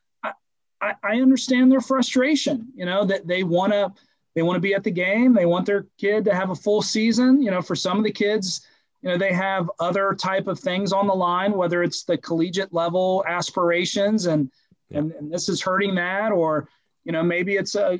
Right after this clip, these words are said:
Speaker 1: a group of, of senior parents that their, the senior class can't be here for big games. And I agree with every single one of those frustrations. I, I get it. But all in all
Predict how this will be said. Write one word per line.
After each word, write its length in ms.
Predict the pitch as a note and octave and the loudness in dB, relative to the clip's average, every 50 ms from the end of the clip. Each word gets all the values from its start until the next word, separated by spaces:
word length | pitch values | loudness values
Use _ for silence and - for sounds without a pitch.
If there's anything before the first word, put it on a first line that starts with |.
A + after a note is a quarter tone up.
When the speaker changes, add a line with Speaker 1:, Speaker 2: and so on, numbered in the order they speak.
| - - | -4 -6
Speaker 1:
a 60 | F3 | -6
group 360 | D#3 - E3+ F3 F#3 G3 G3 | -4 -2 -2 -2 -2 0 0
of, 220 | G3+ F#3+ F3+ E3 D#3+ _ - | -2 -2 -2 -2 -6 _ -6
of 160 | D#3+ D#3 C#3+ | -6 -6 -6
senior 480 | - - - F3 F3+ G3 G#3 G#3 G3+ G3+ | -6 -6 -6 -4 -4 -2 -2 -2 -2 -2
parents 600 | G3 G3 - F3 F3 F#3 F#3+ G#3 A3 A3+ - - | -4 -6 -6 -4 -4 -2 -2 0 0 -2 -2 -2
that 240 | - F#3+ E3+ E3+ E3+ - | -4 -2 -2 -2 -4 -6
their, 280 | D#3+ D3+ E3 D#3+ D#3 D3 C#3+ D3 _ _ | -8 -6 -4 -2 -2 -4 -6 -10 _ _
the 80 | - D3+ | -16 -12
senior 420 | C#3 - - F3+ F3+ F3+ F#3 F3+ | -10 -8 -6 -4 -4 -2 -2 -4
class 400 | E3+ - - E3+ E3+ F#3 G3 F#3 | -4 -6 -6 -6 -4 -4 -4 -6
can't 280 | - - G3+ F#3 F3+ D#3 | -6 -6 -6 -6 -6 -6
be 180 | D#3+ F3 F3+ F#3 | -6 -4 -4 -2
here 240 | F3+ F#3+ F#3+ G3 | -2 -2 -2 -4
for 160 | F3+ - F#3+ F3 | -4 -4 -6 -6
big 240 | D3+ F3+ F#3 F3+ | -4 -4 -6 -6
games. 440 | E3 F3 F3 F#3 F#3+ G#3 G#3+ G3 F3+ | -4 -4 -4 -2 -2 -2 -2 -2 -2
And 180 | F#3+ F3 D#3+ C3+ _ _ _ _ _ _ _ - | -2 -4 -4 -6 _ _ _ _ _ _ _ -6
I 140 | F#3 A#3+ C#4+ | -4 -2 -2
agree 340 | D4 A3+ F#3 G#3+ A#3 A#3+ | -2 -2 -2 0 0 2
with 180 | B3 A#3+ G#3 - - - | 2 2 0 -2 -6 -8
every 300 | F3+ G3 G3 A3 A3 G#3+ | -6 -4 -4 -4 -4 -4
single 400 | - - A3 G#3+ G#3 G#3 G3 F#3+ | -2 -2 -2 0 0 0 0 0
one 180 | F#3+ G3 G3 | 0 0 0
of 140 | G3 F3+ D#3+ | -2 -2 -2
those 540 | F3+ F3+ F3 E3+ E3 D#3+ D#3 - - - _ _ _ _ _ _ | -2 0 0 0 0 0 -2 -4 -6 -12 _ _ _ _ _ _
frustrations. 760 | - F3+ E3+ D#3+ - - F3 E3+ E3 E3 - - B2 A#2 - | -6 -6 -4 -4 -4 -4 -2 -2 -2 -2 -4 -6 -6 -6 -6
I, 160 | E3 E3+ F3 - | -6 -6 -6 -6
I 120 | - E3 E3+ | -6 -6 -4
get 260 | D#3 C#3+ D#3 D#3 C#3+ | -2 -2 0 0 -2
it. 120 | B2 - _ _ | -2 -4 _ _
But 200 | - E3+ E3+ D#3 - _ _ _ _ _ _ _ _ - | -6 -4 -4 -6 -8 _ _ _ _ _ _ _ _ -4
all 300 | F#3+ G3 A3 A#3+ B3 B3+ | -2 0 2 2 2 4
in 100 | C4 A#3 | 4 2
all 500 | F#3+ F3+ F3 F3 E3+ E3+ F3 D#3+ - | 2 0 0 0 0 0 0 -2 -4